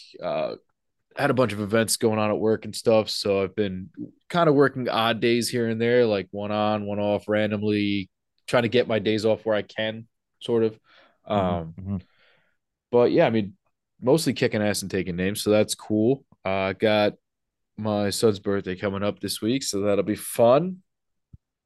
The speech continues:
Speaker 2: Happy
Speaker 1: You know,
Speaker 2: birthday, little man.
Speaker 1: Yeah, I'm just feeling older by the day is really more what it
Speaker 2: <laughs>
Speaker 1: is.
Speaker 2: I know, man. It's, uh,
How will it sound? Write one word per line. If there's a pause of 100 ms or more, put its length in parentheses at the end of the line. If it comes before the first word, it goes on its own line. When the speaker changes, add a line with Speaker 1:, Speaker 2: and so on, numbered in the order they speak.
Speaker 2:
Happy
Speaker 1:
You
know,
Speaker 2:
birthday,
little
man.
Speaker 1:
Yeah,
I'm
just
feeling
older
by
the
day
is
really
more
what
it
Speaker 2:
<laughs>
Speaker 1:
is.
Speaker 2:
I
know,
man.
It's,
uh,